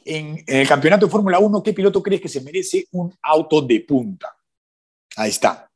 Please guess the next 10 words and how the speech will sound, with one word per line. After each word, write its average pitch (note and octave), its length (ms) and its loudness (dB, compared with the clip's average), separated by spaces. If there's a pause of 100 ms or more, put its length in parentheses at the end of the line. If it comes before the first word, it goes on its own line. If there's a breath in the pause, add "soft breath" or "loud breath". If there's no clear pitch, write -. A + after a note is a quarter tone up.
(840)
Las, A#2 1080 2 (480)
los, A#2+ 360 -12 (180)
los A2+ 440 -4
candidatos, C3 580 2 (500 loud breath)
¿cómo A#2 160 -10
se B2 100 2
dice? A#2 200 4
Los, G#2 220 -2
los G2+ 140 -8
elegidos C#3+ 680 2